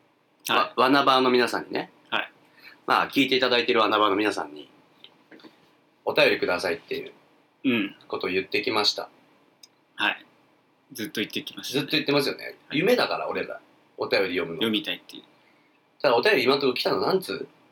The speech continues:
Speaker 2: 全部で。
Speaker 1: まあ、二通ちょい。
Speaker 2: 二通？
Speaker 1: <laughs> ちょい。
Speaker 2: ですよね。
Speaker 1: 二通とちょい。
Speaker 2: 二通とちょいですよね。
Speaker 1: はい。
Speaker 2: 実質、来てないようなもんですよ。
Speaker 1: <laughs>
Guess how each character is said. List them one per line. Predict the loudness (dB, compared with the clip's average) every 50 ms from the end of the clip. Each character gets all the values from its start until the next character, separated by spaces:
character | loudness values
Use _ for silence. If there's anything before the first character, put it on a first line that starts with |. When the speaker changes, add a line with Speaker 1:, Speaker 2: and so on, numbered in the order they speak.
| _ _ _ _ _ _
Speaker 2:
全 | -6 -4 -4 -4
部 | -4
で。 | -8 -8 -12 -18 _ _ _ _ _ _ _ _ _ _ _ _ _ _ _
Speaker 1:
ま | -4 -4
あ、 | -2
二 | 0 0 0 0 -2
通 | -6 -6 -4 -2 -2 -2 -2 -2 -4 -6 -16 -20 -20 -18 _
ち | -8 -6
ょ | -6
い。 | -6 -8 -12 -2
Speaker 2:
二 | 2 4 4 4 2
通？ | 2 4 6 6 6 8 6 6 4 2
Speaker 1:
<laughs> | 0 -2
ち | 2 2 4
ょ | 4
い。 | 2 -2 -8 -16 _ _ _
Speaker 2:
で | -4 -2
す | -2 -2
よ | -2
ね。 | 0 0 2 2
Speaker 1:
二 | 2 0
通 | 0 -2 -2 -2 -2
と | -2 -8
ち | -8 -8 -8 -8
ょ | -8
い。 | -12 -14 _ _
Speaker 2:
二 | -4 -4 -2
通 | 2 2 0 2
と | 0 -2
ち | -2 0
ょ | 0 0
い |
で | 0 -2
す | -8 -10
よ | -16 -18
ね。 | -18 -18 -16 -8
Speaker 1:
は | -6 -6 -6 -6 -10 -18 _ _ _ _ _ _ _ _ _ _ _ _
い。 | -8 -2
Speaker 2:
実 | 0 0 0 0 -2 0 2
質、 | 2 2 2 0 -4 -10 _ -20 _ _ -20 -20 -20 _ -20 -20 -20 -20 _ _ _ _ _ _ _ _ _ _ _ _ _ _ _ _ _ _ _ _ _ _ _ _ _
来 | -6 -4 2
て | 2 4 6
な | 6 6
い | 8 6
よ | 6
う | 4
な | 4 4
も | 4 4
ん | 4
で | 2
す | 2 0
よ。 | -2 -2
Speaker 1:
<laughs> | 2 4